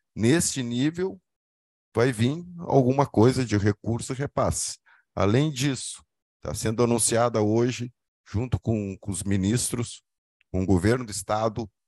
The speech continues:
que percorreu, sobrevoou todas as cidades do município atingida,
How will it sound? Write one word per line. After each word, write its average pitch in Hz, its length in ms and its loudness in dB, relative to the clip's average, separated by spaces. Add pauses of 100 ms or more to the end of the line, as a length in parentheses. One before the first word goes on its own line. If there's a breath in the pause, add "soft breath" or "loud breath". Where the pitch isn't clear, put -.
(680)
que 107 100 -2
percorreu, 104 720 4
sobrevoou 98 760 -2
todas 120 640 -4 (500)
as 87 140 -4
cidades 98 640 -2 (540)
do 95 80 0
município 101 560 2
atingida, 117 680 -4